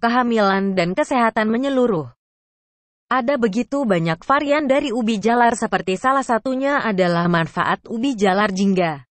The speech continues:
merah atau dalam bahasa Latin yang disebut dengan Impomoea trifida. Dalam ubi jingga ini mengandung beta karoten yang sangat tinggi.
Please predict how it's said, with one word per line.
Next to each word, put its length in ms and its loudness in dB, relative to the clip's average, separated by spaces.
merah 400 0
atau 240 -4
dalam 240 0
bahasa 400 0
Latin 480 0
yang 80 0
disebut 400 -4
dengan 320 -6
Impomoea 720 0
trifida. 720 -4
Dalam 320 2
ubi 240 -2
jingga 480 2
ini 240 0
mengandung 480 0
beta 320 -2
karoten 480 0
yang 240 -2
sangat 320 -4
tinggi. 480 -4